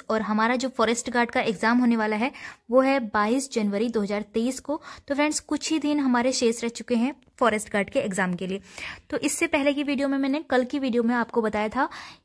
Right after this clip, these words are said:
कि ये जो प्रीवियस ईयर क्वेश्चन पेपर है यूकेपीएससी का, इसमें से आपके काफ़ी क्वेश्चंस रिपीट हो रहे हैं।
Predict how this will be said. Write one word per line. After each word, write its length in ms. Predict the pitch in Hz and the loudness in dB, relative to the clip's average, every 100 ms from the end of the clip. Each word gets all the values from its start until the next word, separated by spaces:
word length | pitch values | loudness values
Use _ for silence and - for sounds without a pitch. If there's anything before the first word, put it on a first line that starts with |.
| _ | _
कि 80 | 294 | 0
ये 180 | 285 285 | 2 0
जो 180 | 311 320 | 0 -4
प्रीवियस 480 | - 247 233 262 | -4 0 2 2
ईयर 80 | 277 | 0
क्वेश्चन 320 | - 233 240 | -2 0 0
पेपर 300 | 233 226 240 | 2 0 0
है 220 | 240 269 277 | -2 -2 0
यूकेपीएससी 680 | 226 220 254 254 247 247 | -2 -2 -4 0 0 0
का, 140 | 247 254 | 0 0
इसमें 360 | - 240 277 | 0 -4 -4
से 100 | 277 | 0
आपके 400 | 294 247 - 262 269 | 0 0 -2 -2 -2
काफ़ी 320 | 240 226 262 | -2 0 0
क्वेश्चंस 480 | 247 240 233 240 - 226 | 0 0 0 -2 -6 -6
रिपीट 300 | 220 240 - - | -2 -2 -2 -2
हो 80 | 202 | 0
रहे 160 | 220 226 | 2 2
हैं। 160 | 254 | 2